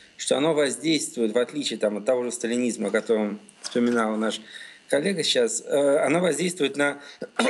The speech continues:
население, на граждан страны, э, не только и не столько непосредственно и прямо, сколько скорее потенциально. Вот, э, вспомните, как много было разговоров о законе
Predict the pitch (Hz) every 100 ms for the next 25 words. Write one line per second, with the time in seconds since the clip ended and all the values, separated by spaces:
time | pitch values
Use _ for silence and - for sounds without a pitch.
0 | 190 147 143 143 175 151 123 120 147 131
1 | 120 139 139 175 185 185 - - _ -
2 | 135 135 131 135 147 147 139 127 - -
3 | 98 107 107 - 67 - 143 151 - -
4 | 165 127 - 107 123 123 135 156 135 -
5 | 120 117 185 226 208 113 - - - 185
6 | 160 - - - 156 - 151 - 69 95
7 | - - _ - - - 156 - - 151
8 | 151 226 240 190 156 143 143 175 151 135
9 | 147 139 131 151 185 170 - 117 127 -
10 | 165 147